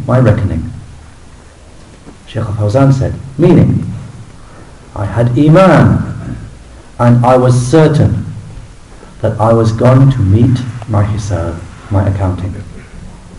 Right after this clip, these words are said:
So therefore I prepared for it with righteous deeds."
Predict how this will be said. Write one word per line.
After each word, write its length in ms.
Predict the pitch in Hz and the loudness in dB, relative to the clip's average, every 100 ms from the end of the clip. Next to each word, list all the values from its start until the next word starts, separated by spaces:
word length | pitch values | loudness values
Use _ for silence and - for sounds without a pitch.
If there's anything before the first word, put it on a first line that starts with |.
| - - - - - - | -20 -20 -20 -20 -20 -20
So 240 | - 120 113 | -10 -2 2
therefore 720 | 107 170 190 175 165 175 143 | 4 6 6 6 4 4 4
I 100 | 147 143 | 4 4
prepared 560 | 135 135 147 139 - | 2 4 4 4 4
for 240 | 151 147 95 | 4 4 4
it 160 | 98 - - - - - - - - - - - - - - - - - - - - - - | 2 -4 -12 -16 -18 -20 -20 -20 -20 -20 -20 -20 -20 -20 -20 -20 -20 -20 -20 -20 -20 -16 -4
with 180 | 104 | -2
righteous 640 | 101 123 135 139 - - - - - 104 | 2 2 4 4 2 0 -6 -10 -14 -2
deeds." 480 | 101 90 - - | 0 2 -2 -8